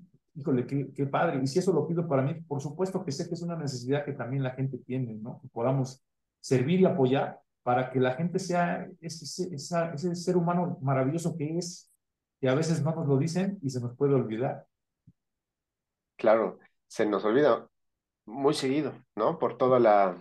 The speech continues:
Speaker 2: cómo está <laughs> configurado el juego, ¿no? Pero, este, pero men-, men-, mencionan siempre, bueno, que, que, que te fuiste por la teosofía, te-, te-, teología,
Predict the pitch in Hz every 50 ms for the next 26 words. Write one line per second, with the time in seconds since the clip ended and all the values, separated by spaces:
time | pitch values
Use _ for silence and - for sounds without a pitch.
0 | - _ _ - - _ _ - - - 120 120 117 - 139 127 127 127 131 127
1 | - 143 113 - - - 156 147 127 - 143 143 151 143 127 117 - - - -
2 | - - - - - - - _ _ _ _ - - - - - - _ _ -
3 | 156 170 180 175 165 160 170 196 - - - - 123 123 120 123 123 120 110 113
4 | - - - 120 113 113 113 - - _ _ _ _ - - - _ _ _ _
5 | _ _ _ _ _ - 151 160 165 - - 143 151 147 131 - 147 147 151 151
6 | 185 190 196 190 180 - 180 180 175 175 165 160 147 147 147 131 - - - _
7 | - 127 107 - - 123 123 123 123 123 120 120 117 117 113 _ _ _ _ _
8 | _ _ _ _ _ _ _ _ _ _ _ _ _ _ _ _ _ _ _ _
9 | _ _ _ - 139 135 151 127 165 175 196 - - 143 135 123 127 123 113 117
10 | 120 156 165 160 147 127 127 - 113 110 110 110 - - - 113 113 110 110 -
11 | 143 143 127 151 180